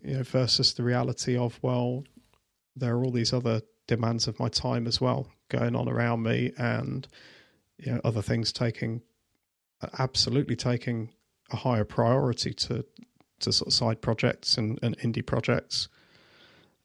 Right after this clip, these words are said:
Um, but yet, you know, because I've got the drive to kind of want to keep doing those things as well, um, that, that's been something that's sort of been, been getting at me from time to time.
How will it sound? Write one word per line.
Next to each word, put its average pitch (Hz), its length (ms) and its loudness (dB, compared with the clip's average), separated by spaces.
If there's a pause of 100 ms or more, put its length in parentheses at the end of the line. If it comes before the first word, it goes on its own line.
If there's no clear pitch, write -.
(140)
Um, 123 640 4 (680)
but - 120 4
yet, 123 320 4 (200)
you 131 80 2
know, 120 140 2
because 131 320 -2
I've 127 140 0
got - 140 -2
the 135 60 0
drive 127 360 0
to - 100 -6
kind 127 240 -2
of 113 140 -2
want 123 200 0
to - 60 -2
keep - 260 -6
doing 123 220 4
those 120 260 4
things - 380 0
as 127 320 -2
well, 127 400 0 (200)
um, 120 580 0 (800)
that, - 180 0
that's - 220 -4
been 123 160 0
something 127 360 -2
that's - 140 -2
sort - 160 0
of - 60 -10
been, 123 260 0 (100)
been 123 220 -2 (640)
getting 123 320 0
at 113 140 -2
me 117 80 -2
from 131 180 -6
time 131 280 -4
to - 120 -10
time. 147 380 -4